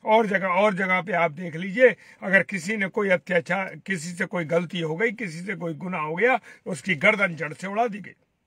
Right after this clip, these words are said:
लेकिन मेरा और आपका यीशु मसीह क्या देने आया? जीवन देने आया और बहुतायत का जीवन देने आया। Praise the Lord, हालेलुया। परमेश्वर का धन्यवाद हो, मेरा और आपका यीशु मसीह जीवन देने आया है,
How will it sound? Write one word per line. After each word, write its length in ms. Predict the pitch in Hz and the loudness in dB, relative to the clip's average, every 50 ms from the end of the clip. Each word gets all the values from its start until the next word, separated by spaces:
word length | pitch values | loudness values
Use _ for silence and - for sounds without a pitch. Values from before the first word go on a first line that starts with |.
| _ _ _ _ - - _ - | _ _ _ _ -20 -20 _ -8
लेकिन 240 | 180 170 147 165 156 | -8 -4 -2 -2 -4
मेरा 300 | 143 156 196 226 262 233 | -2 -2 0 2 2 2
और 140 | 214 202 190 | 2 2 2
आपका 280 | 180 180 175 - 185 | 2 0 0 0 -2
यीशु 340 | 170 160 160 165 147 - 156 | -2 -2 -2 -6 -8 -10 -10
मसीह 300 | 156 156 143 - 180 170 | -10 -10 -10 -10 -12 -8
क्या 160 | 147 165 170 | -6 -6 -6
देने 240 | 190 202 220 208 214 | -4 -6 -10 -10 -10
आया? 280 | 185 170 185 170 151 - - - - - - _ - | -10 -8 -8 -10 -10 -12 -16 -20 -20 -20 -20 _ -14
जीवन 500 | 170 131 - 156 208 240 294 269 254 226 | -14 -10 -2 0 0 4 6 6 4 6
देने 200 | 196 202 190 185 | 4 2 2 2
आया 220 | 180 170 170 165 160 | 0 0 0 0 -2
और 260 | 135 127 139 131 117 _ _ 170 | -4 -8 -10 -12 -14 _ _ -6
बहुतायत 580 | 151 147 147 147 - - 165 190 226 208 165 | -6 -4 -4 -6 -2 -2 0 0 0 -2 -4
का 140 | 165 196 175 | -2 -2 -2
जीवन 340 | 160 156 160 147 151 147 143 | -2 -2 -4 -6 -6 -8 -8
देने 220 | 139 139 131 131 | -8 -8 -8 -8
आया। 120 | 120 123 123 | -10 -12 -12
Praise 280 | - 143 165 175 160 | -2 -2 -2 -2 0
the 100 | 180 202 | -2 0
Lord, 200 | 220 240 262 254 - _ _ _ _ _ | 2 2 0 0 -4 _ _ _ _ _
हालेलुया। 640 | - 143 156 170 180 185 208 240 233 214 180 156 - _ _ _ _ _ | -6 0 4 4 6 6 4 2 0 0 -2 -2 -6 _ _ _ _ _
परमेश्वर 500 | 165 185 185 196 247 269 233 202 254 262 | -4 -2 0 0 0 0 4 2 2 2
का 160 | 254 269 240 | 2 -4 -4
धन्यवाद 520 | 202 180 185 226 233 220 226 220 226 202 | -2 -2 0 2 2 4 6 4 4 4
हो, 120 | 214 202 175 | 0 -2 -4
मेरा 300 | 160 165 202 247 262 254 | -4 -2 -2 0 2 2
और 120 | 254 247 | 4 4
आपका 280 | 240 240 247 247 254 240 | 4 4 4 2 0 0
यीशु 320 | 220 220 226 208 160 220 | 0 0 -2 -4 -6 -6
मसीह 280 | 240 240 214 170 233 226 | -6 -6 -4 -4 -4 -4
जीवन 400 | 185 180 202 196 208 202 202 196 | 0 0 0 0 0 -2 -2 -2
देने 200 | 190 185 175 175 | -2 0 0 0
आया 280 | 170 165 185 214 240 | -2 0 -2 -2 -2
है, 120 | 247 254 | -2 -4